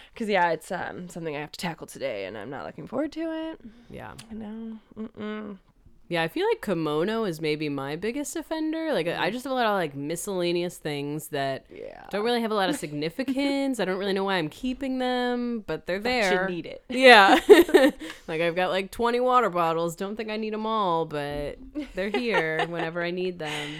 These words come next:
Speaker 1: Yeah, we need to get rid of some of that stuff. I feel like it's, that's one of those things where it's, like, knickknacks, though, too. Like,
Speaker 2: Yeah.
Speaker 1: where it's, like,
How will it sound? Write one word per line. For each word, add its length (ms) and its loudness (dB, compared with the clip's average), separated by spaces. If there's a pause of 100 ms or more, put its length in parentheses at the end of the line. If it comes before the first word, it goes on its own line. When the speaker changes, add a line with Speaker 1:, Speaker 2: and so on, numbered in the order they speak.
(460)
Speaker 1:
Yeah, 260 -2
we 160 -6
need 180 -8
to 100 -8
get 120 -8
rid 160 -10
of 60 -20
some 160 -16
of 40 -10
that 60 -20
stuff. 120 -12
I 80 0
feel 120 -4
like 140 -2
it's, 140 -6
that's 320 -2
one 160 -8
of 60 -4
those 160 -4
things 260 -10
where 60 -8
it's, 100 -10
like, 140 -8
knickknacks, 600 -14
though, 180 -8
too. 180 -14
Like, 80 -4
Speaker 2:
Yeah. 220 -6
Speaker 1:
where 100 -6
it's, 140 -8
like, 180 -6